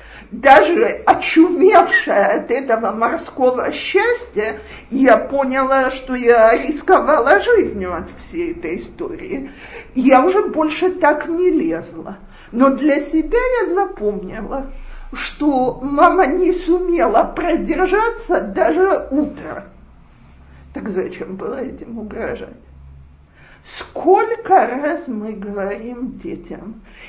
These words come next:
«Если ты не сделаешь то-то и то-то и то-то, я тебя накажу».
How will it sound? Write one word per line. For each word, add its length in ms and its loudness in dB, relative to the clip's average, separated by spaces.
«Если 1040 2
ты 160 2
не 340 -4
сделаешь 1040 -4
то-то 460 -6
и 200 -6
то-то 580 -4
и 240 -2
то-то, 440 -2
я 420 2
тебя 540 0
накажу». 840 -4